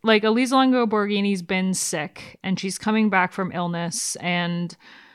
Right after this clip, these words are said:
also had a different prep to the season, but her target is the Ardennes.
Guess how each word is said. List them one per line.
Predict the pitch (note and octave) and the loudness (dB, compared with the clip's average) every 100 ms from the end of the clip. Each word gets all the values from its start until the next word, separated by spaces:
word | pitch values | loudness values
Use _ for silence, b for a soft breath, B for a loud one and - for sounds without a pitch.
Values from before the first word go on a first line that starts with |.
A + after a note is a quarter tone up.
| b | b
also | G3+ G#3+ A3 A3 | 2 4 4 2
had | G#3 G3 | 2 2
a | F3+ | 2
different | G3+ F3 G3 F3 - _ - | 0 0 -2 -2 -6 _ -18
prep | - G3 E3+ - - F#3 | -6 -2 -2 -4 -14 -8
to | G3+ | -4
the | F3+ | -4
season, | - F#3+ F3 D#3+ D3+ D#3 B B B - | -4 -4 -4 -4 -6 -8 B B B -2
but | G#3+ | 0
her | F#3 G3+ | 4 4
target | G3+ A#3 A#3+ G#3+ G3 | 6 4 4 2 -2
is | G3 | -4
the | E3+ F#3 | -2 -2
Ardennes. | F3 E3+ E3+ D#3 D#3+ - | -2 -2 -4 -4 -8 -10